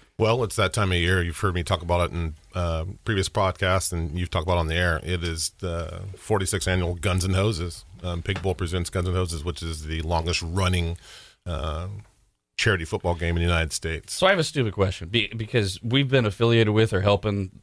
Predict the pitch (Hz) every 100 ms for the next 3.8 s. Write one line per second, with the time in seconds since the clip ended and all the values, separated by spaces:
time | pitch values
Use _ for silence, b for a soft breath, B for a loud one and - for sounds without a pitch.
0 | - 76 104 - 110 104 98 87 - 117
1 | - 120 107 95 104 101 85 82 87 -
2 | 85 90 B B 139 127 143 156 170 139
3 | 147 147 123 156 143 80 -